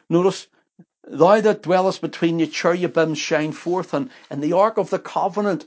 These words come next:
in the Holy of Holies, there was the two cherubims on the top, and the glory came down between the two cherubims with their wings touching wing. And that's what he means, the glory that comes down and shining in that, uh, Holy of Holies, which only the high priest of Israel saw.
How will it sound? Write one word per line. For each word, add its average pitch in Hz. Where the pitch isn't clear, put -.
in 151
the 139
Holy 175
of 160
Holies, 170
there 165
was 156
the 147
two 147
cherubims 147
on 131
the 127
top, 127
and 127
the 135
glory 151
came 151
down 139
between 135
the 131
two 135
cherubims 127
with 120
their 120
wings 127
touching 123
wing. 113
And 135
that's 185
what 196
he 160
means, 160
the 131
glory 196
that 202
comes 185
down 160
and 104
shining 185
in 175
that, 165
uh, 131
Holy 170
of 156
Holies, 170
which 143
only 180
the 151
high 165
priest 160
of 135
Israel 151
saw. 139